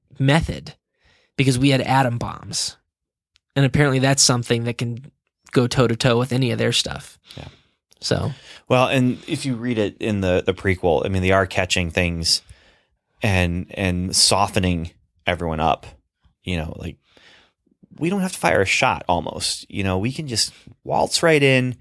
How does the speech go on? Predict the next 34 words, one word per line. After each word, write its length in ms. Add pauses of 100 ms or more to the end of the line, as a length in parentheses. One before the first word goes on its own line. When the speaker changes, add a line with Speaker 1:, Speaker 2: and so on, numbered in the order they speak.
(480)
Speaker 2:
take 260
control, 600
hypnotize 520
people, 600
hypnotize 400
enough 320
people 440 (500)
that 360
the 100
other 180
people 200
who 60
are 60
left 220
over 500 (180)
can't 160
do 80
anything 160
about 340
it. 80
And 220 (360)
it's, 420 (1300)
yeah, 320
a-, 40
again, 420
getting 200
into 100
the 100
body 260
snatcher 360
kind 200
of 80
thing 460
and, 240